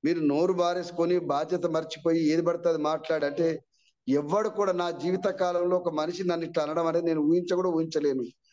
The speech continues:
నేను మాట్లాడాలంటే అది ఇక భా-, భాష కూడా సరిపడినంత భయంకరంగా నేను కూడా మాట్లాడగలుగుతాను. ఎందుకంటే నేను ఇదే గుండ్రాంపల్లి ఇప్పుడు మీతో మాట్లాడుతున్న సందర్భంలో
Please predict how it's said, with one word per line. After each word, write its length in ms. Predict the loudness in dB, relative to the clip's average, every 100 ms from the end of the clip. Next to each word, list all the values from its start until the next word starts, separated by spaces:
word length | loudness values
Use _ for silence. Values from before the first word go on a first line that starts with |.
| _ 0
నేను 220 | 2 2
మాట్లాడాలంటే 800 | 0 0 0 2 2 0 0 2
అది 160 | 2
ఇక 80 | 0
భా-, 220 | 0 0
భాష 380 | -2 -4 -4 -4
కూడా 200 | -2 0
సరిపడినంత 440 | 0 0 -2 -2 -2
భయంకరంగా 560 | -2 0 0 0 -2 -6 _ _ -2
నేను 200 | 0 2
కూడా 120 | 2
మాట్లాడగలుగుతాను. 600 | 0 -2 0 0 0 -2
ఎందుకంటే 280 | -2 0 0
నేను 380 | 0 0 -2 -6 _ -8 -2
ఇదే 200 | 0 0
గుండ్రాంపల్లి 600 | 0 0 0 0 -2 0
ఇప్పుడు 160 | 0
మీతో 180 | -2 0
మాట్లాడుతున్న 600 | 0 0 0 -2 -2 -2
సందర్భంలో 760 | -2 -2 -2 -2 0 0 -2